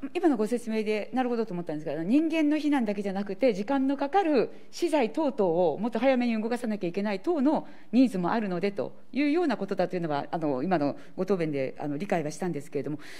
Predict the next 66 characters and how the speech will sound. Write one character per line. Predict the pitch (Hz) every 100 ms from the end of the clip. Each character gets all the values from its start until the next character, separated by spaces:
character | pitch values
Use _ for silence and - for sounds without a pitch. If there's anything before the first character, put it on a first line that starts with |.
| -
や | 311
は |
り、 | 403
あ | 330
の、 |
そ | 220 302
う |
な | 330
り | 349
ま | 381
す | 415
と | 214
ね、 | 185 262 - - -
や | 294
は | 359
り、 |
あ |
の、 | 277
気 | -
象 | - 392
庁 | 392 302 285
の | 285 370 - - -
体 | - 254 247
制 | 254 247
で | 240 349 240 - - -
し | -
っ | 247
か | 392
り | 403
と、 | 392
そ | 214
の、 | 196 180
漏 | 196
れ | 269
な | 247
く | - 262 226 - - -
人 | -
の | 269 269
命 | 247 226
が | 202 175
守 | 190 214
れ | 381
る | 381
よ | 330 320
う | 320
な | 392 370 - - - -
観 | 254 233
測 | 240 226
と | 220 202 139 - - - -
予 | 220
報 | 233 226 214
と、 | - 165 - - -
そ | -
し | 320
て、 | 294
あ |
の、 | 262 254
災 | 247
害 | 233 233
に |
対 | 220 226
す | 330
る、 | 247 - - -
え | 180
ー、 | 160
対-、 | 208 196